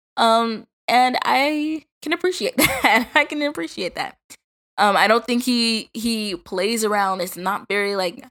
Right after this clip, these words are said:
hypothetical. He's really just saying what it is. It's not, um, yeah. Just saying what it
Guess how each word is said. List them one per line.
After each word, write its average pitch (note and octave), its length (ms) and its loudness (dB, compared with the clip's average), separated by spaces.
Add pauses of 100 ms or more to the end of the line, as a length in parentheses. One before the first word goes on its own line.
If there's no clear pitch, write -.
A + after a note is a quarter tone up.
(120)
hypothetical. F#3+ 960 -4 (420)
He's F#3+ 280 -4
really F#3+ 340 0
just E3+ 280 0
saying F3 420 -4
what F3 160 0
it E3 120 -2
is. D#3+ 460 -2 (220)
It's - 180 -8
not, E3+ 300 -8 (380)
um, D#3+ 420 -10 (720)
yeah. E3 280 -4 (1400)
Just F#3 240 0
saying E3+ 300 2
what E3+ 140 -2
it D#3 140 -12